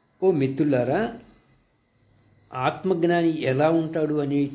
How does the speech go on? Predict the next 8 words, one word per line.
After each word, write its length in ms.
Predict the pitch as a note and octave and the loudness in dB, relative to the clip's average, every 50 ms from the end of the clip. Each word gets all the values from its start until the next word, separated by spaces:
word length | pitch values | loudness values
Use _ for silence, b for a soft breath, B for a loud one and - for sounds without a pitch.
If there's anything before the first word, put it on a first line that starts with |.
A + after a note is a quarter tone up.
| - C#3+ | -2 -4
చెప్పే 240 | B2 - C#3 C3 | -2 0 0 0
విధానములో 880 | B2+ A#2 A#2 A2+ A#2+ C3 C3 C3 B2+ B2 B2+ B2+ D3 F3 G3+ G#3+ G#3+ G#3+ - - - _ _ _ _ _ _ _ | 0 0 -2 -2 -2 0 0 0 0 -2 -2 -2 -2 -2 -2 -2 -4 -6 -12 -20 -20 _ _ _ _ _ _ _
సుఖం, 840 | - - - - - - D#3 D3 - - F3+ G3 G3+ A3 B3 A#3+ - - - - _ _ _ - | -8 -4 -2 -2 0 2 0 0 0 0 -2 0 0 -2 -4 -6 -8 -12 -18 -20 _ _ _ -12
దుఃఖం, 840 | D3 C3+ C3+ D3 D3 D3 D3 - - G3+ G#3+ A3+ A#3 A#3+ A#3 - - - _ - | -2 2 2 2 2 2 -2 -2 -2 -2 0 -2 -4 -6 -8 -12 -16 -18 _ -18
స్త్రీ, 760 | - - - - E3+ D#3+ E3 F3+ G3+ A3+ A#3+ A#3+ A#3+ A#3+ A#3+ - - _ _ - - | -18 -14 -6 -2 0 2 2 2 2 0 -2 -2 -4 -6 -8 -12 -18 _ _ -8 -4
పురుషులు, 680 | D#3 D#3 D#3+ - - F#3 F3 F3 G3 A3 A#3 A#3 - B B B B B B B B B B _ - | -2 -2 -2 0 0 0 2 2 2 0 0 -2 -6 B B B B B B B B B B _ -14
సంపత్తులు, 1040 | - - D3 C#3+ E3+ E3+ - F#3+ F3+ F3+ F#3 - - F#3 F3+ G3 A3 A3+ A3+ - - - | -6 -4 -4 -4 -4 -4 -4 -4 -4 -4 -4 -2 -2 0 0 2 0 0 -2 -4 -6 -2
విపత్తులు, 840 | D3 C#3+ C#3+ - - C#3+ - - - G3 F#3 F#3+ G#3+ A3+ A#3 A3+ | 0 0 0 2 0 -2 -2 -2 -2 -2 -2 0 0 -2 -2 -4